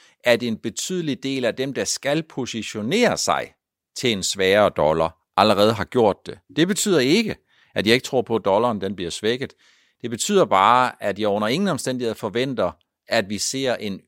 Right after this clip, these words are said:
yderligere femten procent svækkelse af dollaren oven på de femten procent,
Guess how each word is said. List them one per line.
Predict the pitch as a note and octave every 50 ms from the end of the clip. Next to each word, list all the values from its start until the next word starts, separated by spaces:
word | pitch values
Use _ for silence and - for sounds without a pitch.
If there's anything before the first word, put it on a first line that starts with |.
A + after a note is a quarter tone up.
| _ -
yderligere | D#3 D#3+ E3+ F3+ F3 D#3+ C3 A2+ G2 F2+
femten | - - - C#3 C3 F3 F3+ _ - A2+ F#2
procent | - G#2 G2 - B2+ A2+ G#2+ -
svækkelse | - - - A#2 C3 C#3 D3+ B2+ - - G#2
af | F#2+ -
dollaren | - G2+ F2+ G2+ A2+ B2 C3 B2 A2+ G#2
oven | - - A2+ B2 D3+ D3+
på | - A#2+
de | A2 A2+
femten | - - - B2+ D#3 D#3 _ - G2
procent, | G2 F#2+ - - A2+ G2+ F2+ -